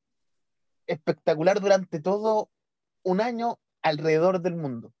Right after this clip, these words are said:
Un disco el más conocido y galardonado hoy en día por muchas,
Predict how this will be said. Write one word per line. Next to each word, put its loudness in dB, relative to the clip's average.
Un -6
disco 2
el 0
más -2
conocido -2
y -6
galardonado 2
hoy 0
en -6
día 4
por 2
muchas, 2